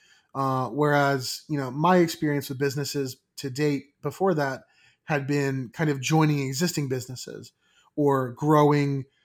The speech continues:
um, kind of, you know, like we said, e-, existing industries and taking those, those,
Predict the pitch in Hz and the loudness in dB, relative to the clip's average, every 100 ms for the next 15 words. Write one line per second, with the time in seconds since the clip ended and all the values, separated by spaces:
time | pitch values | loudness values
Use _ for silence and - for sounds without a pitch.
0 | _ - 135 131 127 120 - _ _ _ | _ -6 -2 -2 -2 -8 -14 _ _ _
1 | _ - 165 147 139 113 - 156 131 120 | _ -4 0 2 0 -4 -8 -4 -4 -6
2 | - _ _ _ 151 151 135 - 147 135 | -14 _ _ _ -4 -4 -4 -2 0 0
3 | 120 127 143 135 160 151 147 147 131 139 | -4 -10 -6 -4 -2 -2 -2 -2 -4 -6
4 | 127 131 143 143 143 139 135 127 - _ | -6 -6 -6 -4 -4 -2 -2 -4 -8 _
5 | _ _ _ 135 135 123 - | _ _ _ -4 -2 -4 -8